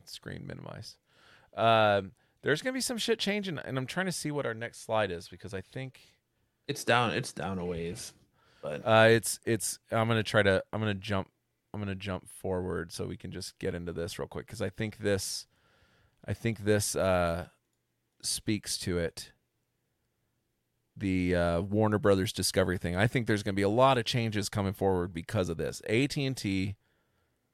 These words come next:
Speaker 1: sold Warner Brothers Media, so that's D C. That's, that's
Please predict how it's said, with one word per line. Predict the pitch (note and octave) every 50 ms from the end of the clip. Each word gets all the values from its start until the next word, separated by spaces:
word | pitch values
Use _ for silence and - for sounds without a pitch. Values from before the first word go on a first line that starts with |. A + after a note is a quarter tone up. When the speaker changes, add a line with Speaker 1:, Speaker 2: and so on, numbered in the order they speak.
| _ _
Speaker 1:
sold | - - - - - B2 A#2+ A#2+ B2 B2 B2 A#2+ A2+ A2 _ _ _ _ -
Warner | - A2 G#2+ G#2 G2+ G2+ F#2+
Brothers | F#2+ G2+ G2+ G2+ G2+ G2 A2
Media, | G#2+ G2 F#2+ F2+ F2 E2+ E2+ G2+ G#2+ G#2+ _ _ _ _ _
so | - - G2
that's | F#2 F2+ - -
D | - A2+ B2 C3+
C. | B2+ - - A2+ A2 G#2+ G#2+ G#2 G2+ G2+ _ _ _ _ _ _ _ _ _ -
That's, | F2+ - - - - - _ _ _ -
that's | G2+ G2+ F#2 E2+ - - - - -